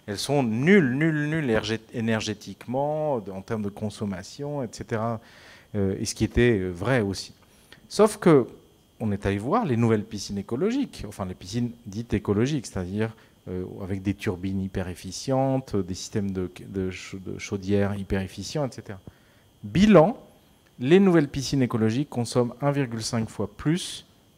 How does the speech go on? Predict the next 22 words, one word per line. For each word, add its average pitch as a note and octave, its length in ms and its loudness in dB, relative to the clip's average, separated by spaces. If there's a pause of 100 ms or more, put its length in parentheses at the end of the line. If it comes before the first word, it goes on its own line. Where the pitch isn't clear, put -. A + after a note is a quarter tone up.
(120)
que B2+ 100 2
les B2 340 6
anciennes C#3+ 440 2
qui - 120 -8
étaient B2 200 -2
vraiment B2+ 480 2 (460)
pourraves, C3 440 2
quoi. - 180 -18 (380)
Et A2 80 -2
donc, D3+ 420 2 (500)
qu'est-ce F3+ 220 4
qui D#3 100 -6
s'est C#3+ 140 2
passé A#2+ 320 4
là-dedans ? G2+ 440 2 (1080)
En B2+ 100 2
fait, - 460 4 (180)
justement, A2+ 680 0 (560)
comme G#3+ 260 10
les F#3+ 80 8
nouvelles F3 340 8
piscines, D3 600 -2